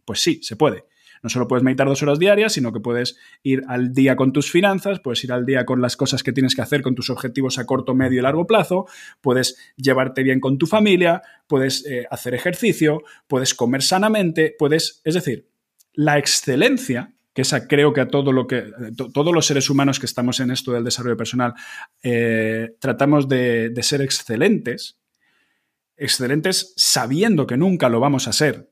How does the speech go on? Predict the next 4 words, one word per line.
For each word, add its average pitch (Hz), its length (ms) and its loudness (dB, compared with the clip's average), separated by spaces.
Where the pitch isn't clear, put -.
pero 120 300 -2
que - 280 -6
intentándolo 135 1080 0
es - 420 -2